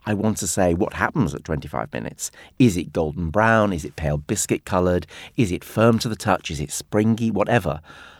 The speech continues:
I want to give more details. Because although many of people using the book may well have been cooking for years,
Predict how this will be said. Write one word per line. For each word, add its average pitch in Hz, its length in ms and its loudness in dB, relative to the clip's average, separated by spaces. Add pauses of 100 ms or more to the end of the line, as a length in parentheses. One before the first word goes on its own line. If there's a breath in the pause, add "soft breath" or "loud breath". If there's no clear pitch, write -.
(140 loud breath)
I 127 80 0
want 127 280 4
to 131 80 0
give 107 180 2
more 101 200 0
details. - 760 -6 (560 loud breath)
Because 127 560 2 (280 loud breath)
although 147 600 4 (360)
many 107 560 4
of 80 220 -2 (1080)
people 98 340 -2
using 95 320 0
the 87 60 0
book 98 300 -2
may 95 120 0
well 104 480 4
have 80 100 0
been 82 180 0
cooking 90 340 -6
for 80 140 -6
years, 113 640 -2